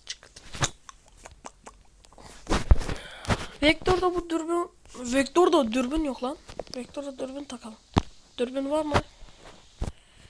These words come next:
Dur. Ah, tamam.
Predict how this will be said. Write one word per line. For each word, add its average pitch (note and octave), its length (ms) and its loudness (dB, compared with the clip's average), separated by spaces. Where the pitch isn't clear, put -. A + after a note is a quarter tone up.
Dur. - 240 -8
Ah, A#3 140 -8
tamam. A#3 200 -6